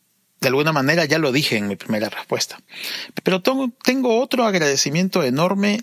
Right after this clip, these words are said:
en esta vida, y especialmente en este año. Esto es, poder dedicarme a algo que me apasiona. Una de las características centrales de los niños de cinco años es la fascinación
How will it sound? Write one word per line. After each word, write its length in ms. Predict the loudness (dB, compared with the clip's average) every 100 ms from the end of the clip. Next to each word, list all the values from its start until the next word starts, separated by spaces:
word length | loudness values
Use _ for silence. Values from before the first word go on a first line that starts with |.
| -2
en 160 | 0 2
esta 220 | 2 2
vida, 320 | 2 0 -6 -12
y 160 | -8 -8
especialmente 920 | -6 -2 2 2 2 2 0 -2 0
en 120 | 0
este 320 | 0 2 2
año. 300 | 2 0 -4 _ _ -20 -20 -20 -20 -20 -16 -12 -4
Esto 240 | -2 0 0
es, 200 | 0 -6 -12 -16 -18 -2
poder 360 | 2 4 2 2
dedicarme 600 | 0 2 0 2 2 2
a 140 | 2
algo 320 | 2 0 -4 -6 -4
que 120 | -2
me 120 | -2
apasiona. 600 | -4 -2 -2 -2 -12 -16 -20 _ _ _ _ _ -18 -4 0
Una 120 | 2
de 60 |
las 140 | 0 2
características 760 | 0 0 0 -2 -2 0 0
centrales 600 | 2 0 0 0 2 0
de 80 | 0
los 220 | -2 -2
niños 260 | 0 0 0
de 80 | 0
cinco 400 | 0 0 0 0
años 300 | 0 0 0
es 160 | 0
la 120 | 0 0
fascinación 800 | 0 0 0 0 2 2 0